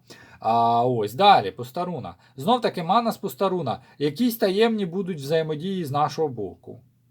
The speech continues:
М, Штатами, відповідно. Щось буде закулісне і з нашого боку.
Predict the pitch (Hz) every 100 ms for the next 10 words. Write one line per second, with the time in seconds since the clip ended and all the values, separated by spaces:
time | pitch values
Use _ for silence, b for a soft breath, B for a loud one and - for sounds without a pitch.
0 | _ - - 127 127 127 127 127 123 -
1 | - 113 87 92 90 87 87 _ 95 92
2 | 92 92 92 92 - 165 151 135 139 110
3 | 95 101 - 123 185 220 180 165 156 143
4 | - 135 117 101 90 - 95 98 92 127